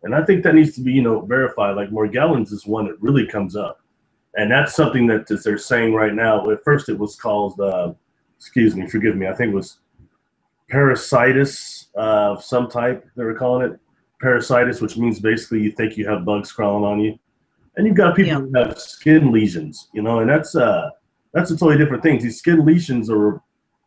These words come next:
Speaker 1: uh, kind of producing these fabrics. And when the fabrics are looked under electron microscope, they're showing that they have carbon nanotubes, uh, and also, uh, and, uh, what's called, um,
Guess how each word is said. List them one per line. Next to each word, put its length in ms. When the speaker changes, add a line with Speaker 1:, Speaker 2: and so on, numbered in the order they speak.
Speaker 1:
uh, 100
kind 140
of 60
producing 460
these 160
fabrics. 640
And 140
when 80
the 40
fabrics 440
are 60
looked 240
under 240
electron 520
microscope, 760
they're 160
showing 440
that 140
they 120
have 260
carbon 500
nanotubes, 880
uh, 200
and 140
also, 440
uh, 240
and, 260
uh, 260
what's 220
called, 300
um, 300